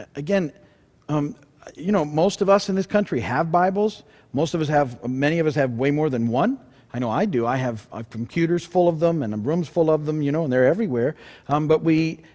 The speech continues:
it's, it, the Bible is just something that's on your shelf if you don't read it. And we need to be a people who read the Word and, and who know the Word and who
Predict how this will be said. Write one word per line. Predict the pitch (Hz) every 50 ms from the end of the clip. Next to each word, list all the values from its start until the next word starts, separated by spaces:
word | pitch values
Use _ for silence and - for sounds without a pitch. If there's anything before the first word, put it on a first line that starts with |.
| _
it's, | - 156 147 123 -
it, | 120 143 143 - -
the | 131 127 143 156
Bible | 147 160 170 196 202 180 165 151
is | 147 139 -
just | - 160 151 - - - _ - _ _
something | - 175 165 135 170 160
that's | 147 131 160
on | 147 143 143
your | 139 131
shelf | - - 196 202 190 135 151 165 - -
if | 127 - - 143
you | 135
don't | 127 113 123 117 120 127 - - _ -
read | - 190 226 214 -
it. | - - - - _ _ _ - - - - _ _
And | - 135 139 135 135 -
we | 131 147 151
need | 160 170 165 143
to | 151
be | 143 131 135 135 131 131 127 131
a | 127 123
people | - - 262 277 - - 127 123 131
who | 135 156
read | 160 139 123 123 127
the | 147
Word | 175 269 - - - - - - _ - - - _ _ _ -
and, | 135 135 135 135 135 -
and | 135 135 131 131 135 139 -
who | 123 107 151 147
know | 147 143 147 151 156
the | 160
Word | 190 220 - - 113 107
and | 117 127 127 123
who | 131 139 135 131 127